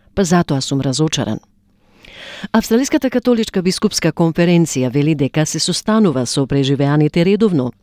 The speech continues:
но дека деталите за разговорите остануваат приватни. Председателот на групата, архиепископот за Брисбен, Марк Колеридж,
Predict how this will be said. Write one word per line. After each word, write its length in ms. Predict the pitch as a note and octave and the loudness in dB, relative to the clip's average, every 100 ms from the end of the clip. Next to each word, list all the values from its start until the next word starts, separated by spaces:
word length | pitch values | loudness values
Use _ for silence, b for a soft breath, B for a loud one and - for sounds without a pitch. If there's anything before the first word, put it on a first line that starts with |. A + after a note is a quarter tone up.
| - | 0
но 140 | F#3 | 2
дека 420 | E3 D#3+ - D3+ C#3 | 2 0 0 0 0
деталите 540 | C3+ - A3 A#3+ B3 | 0 0 2 2 0
за 180 | G#3+ G3 | 0 0
разговорите 800 | F3+ - E3 F#3+ F#3 D3 C#3 B2 - | -2 0 4 4 4 2 -2 -2 -4
остануваат 580 | D#3+ F3 F3 D#3 D3+ - | -2 2 2 2 -2 0
приватни. 520 | G3+ F#3 D3+ A#2+ A#2 - _ _ _ B B B B | 2 2 0 -2 -4 -12 _ _ _ B B B B
Председателот 680 | G3+ G#3 G3+ A#3 F3+ C3 B2+ | -2 0 0 0 0 -2 0
на 80 | B2 | 0
групата, 560 | D3+ D3+ F#3+ - A3+ - | 0 0 0 0 -2 0
архиепископот 840 | D3+ C3 C3+ - E3 - D3+ D3 | -2 -2 -4 -4 -4 -6 -6 -6
за 160 | B2+ D3+ | -2 0
Брисбен, 480 | D#3 C#3+ C#3 F#3+ G3+ | 0 0 2 2 2
Марк 320 | D3+ C#3 - - | 0 -2 -4 -2
Колеридж, 500 | F3+ F3 F3 E3+ | 2 4 2 0